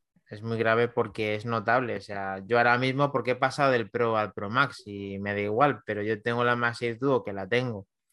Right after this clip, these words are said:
y veo eso y la verdad es que cada día que yo cargue el teléfono tenga que andar con esas, me tocaría,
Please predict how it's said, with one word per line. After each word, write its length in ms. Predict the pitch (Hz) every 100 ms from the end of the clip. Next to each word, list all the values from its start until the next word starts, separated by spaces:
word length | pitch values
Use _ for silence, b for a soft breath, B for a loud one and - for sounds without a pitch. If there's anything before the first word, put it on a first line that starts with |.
| b b b b _
y 460 | 107 104 101 101
veo 320 | 98 113 117 120
eso 240 | 120 -
y 40 |
la 120 | 123 113
verdad 220 | 104 113
es 60 |
que 120 | 120 113
cada 260 | 107 104
día 180 | 104 117
que 120 | 120
yo 120 | 117 117
cargue 220 | 117 113
el 100 | 104
teléfono 440 | 113 123 - 101
tenga 180 | 90 107
que 80 | 110
andar 320 | 110 110 113
con 180 | 101 107
esas, 420 | 113 - 139 143 _ _ _ _ _ _
me 280 | 104 101 101
tocaría, 1160 | 104 98 98 110 120 110 101 95 92 90 87